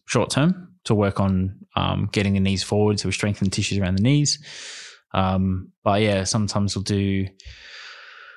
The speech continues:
calf release techniques, ankle release techniques, and slowly, slowly work on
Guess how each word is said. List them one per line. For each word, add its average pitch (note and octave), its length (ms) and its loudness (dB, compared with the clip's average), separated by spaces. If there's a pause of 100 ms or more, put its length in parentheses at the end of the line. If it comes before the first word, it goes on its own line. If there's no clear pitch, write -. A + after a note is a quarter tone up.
(140)
calf G#2+ 300 2
release G#2 280 2
techniques, A2 540 0
ankle G#2 240 -2
release G2+ 260 2
techniques, F#2+ 760 -2
and F#2+ 140 -2
slowly, G2+ 420 0
slowly F#2+ 340 -2
work F#2 320 -2
on F2+ 440 -2